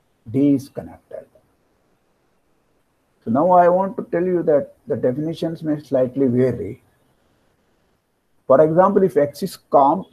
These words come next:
uh, X by G is compact, then you may want to choose D to be compact. Secondly, there is no uniqueness in the choice of D.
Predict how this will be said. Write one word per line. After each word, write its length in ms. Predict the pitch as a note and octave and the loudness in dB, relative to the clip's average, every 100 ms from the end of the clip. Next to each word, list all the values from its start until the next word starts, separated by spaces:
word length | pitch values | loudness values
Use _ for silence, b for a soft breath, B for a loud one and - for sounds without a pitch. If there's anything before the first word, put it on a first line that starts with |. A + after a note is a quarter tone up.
| - | -6
uh, 460 | C#3+ C3+ C3 A#2+ A2+ | -2 -2 -2 -2 -4
X 220 | C#3 A2 | -6 -8
by 260 | F#3 G#3+ G#3 | 2 4 4
G 300 | C3 G#3+ B3 | 4 4 4
is 100 | - | 4
compact, 640 | - D3+ A#2 A2 G2 A#2 _ _ _ _ _ _ _ _ - | 2 2 2 -6 -8 -12 _ _ _ _ _ _ _ _ -8
then 240 | C#3+ F3 | -6 -4
you 160 | G3+ G3+ | -4 -4
may 140 | G#3 | -2
want 300 | G#3+ F#3+ G#3 | 0 2 0
to 100 | G#3 - | -6 -8
choose 580 | - A#3 G3+ E3 E3 - _ _ _ - | -2 2 2 0 -4 -12 _ _ _ -8
D 200 | F#3 G#3+ | -4 -2
to 80 | G3+ | -4
be 120 | G3+ | -2
compact. 580 | F#3+ E3+ E3 G2+ - _ _ _ _ _ _ _ _ _ _ _ _ _ _ _ _ _ _ _ _ _ _ _ _ _ _ _ _ _ _ _ | 2 2 0 -6 -12 _ _ _ _ _ _ _ _ _ _ _ _ _ _ _ _ _ _ _ _ _ _ _ _ _ _ _ _ _ _ _
Secondly, 880 | - F3 A3+ - A3+ F3 C3 B2+ G3+ _ _ _ - | -6 0 2 4 4 4 2 -4 -6 _ _ _ -2
there 180 | D#3+ G#3+ | 0 0
is 160 | G3 | -2
no 460 | E3+ D#3+ D#3+ G3 C4 | -6 0 2 4 2
uniqueness 680 | G3+ F3+ A3 A#3 F#3+ G3+ G3 | 2 2 0 -2 -2 -2 -2
in 60 | |
the 100 | F3+ | -4
choice 360 | - D3+ C#3+ D3+ | 0 2 2 0
of 220 | C3 A#2+ | -4 -6
D. 340 | B2 F#2+ D2 | -10 -10 -14